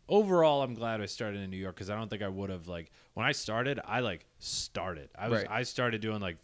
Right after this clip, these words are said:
Speaker 1: four mics a week immediately.
Speaker 2: Right.
Speaker 1: Um, where, like, if I did that in my hometown, it would have been, like, two mics. I would have thought I was better than I was.
Speaker 2: Sure.
Speaker 1: Like,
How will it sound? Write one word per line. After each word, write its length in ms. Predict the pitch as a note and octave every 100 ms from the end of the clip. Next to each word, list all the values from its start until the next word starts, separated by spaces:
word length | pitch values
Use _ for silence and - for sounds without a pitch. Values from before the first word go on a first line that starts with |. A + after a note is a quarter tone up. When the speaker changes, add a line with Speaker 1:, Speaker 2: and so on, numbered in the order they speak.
| -
Speaker 1:
four 260 | B2 A#2+ A#2
mics 340 | G#2+ G#2 -
a 60 | F#2
week 340 | F2+ G2 G2
immediately. 840 | F#2 F2 F2+ F2 E2+ E2+ - - - -
Speaker 2:
Right. 220 | G#2+ - -
Speaker 1:
Um, 540 | G2 F#2+ F2 D#2 D#2+ -
where, 320 | F#2+ A2 G#2
like, 260 | G#2+ G2+ F#2+
if 120 | F#2+
I 160 | G#2 G2+
did 260 | G#2+ F#2+
that 260 | G2+ F#2+ E2
in 140 | G2
my 140 | F#2+ F2+
hometown, 520 | F#2+ G2 A2 A#2 A#2
it 60 |
would 120 | G#2 G2
have 60 |
been, 120 | F#2+ F2+
like, 200 | E2 -
two 240 | - C3+
mics. 500 | B2+ A#2+ A#2 A2+ - - - _
I 40 | G2
would 140 | A#2
have 100 | A2
thought 200 | A#2 G#2+
I 40 | G2
was 120 | F2
better 380 | - A#2+ A#2+ A#2
than 140 | A2+
I 180 | A2 G#2+
was. 600 | G#2+ G#2 G#2 G2+ G2+ F#2 -
Speaker 2:
Sure. 300 | - A3 A2+
Speaker 1:
Like, 340 | G2+ -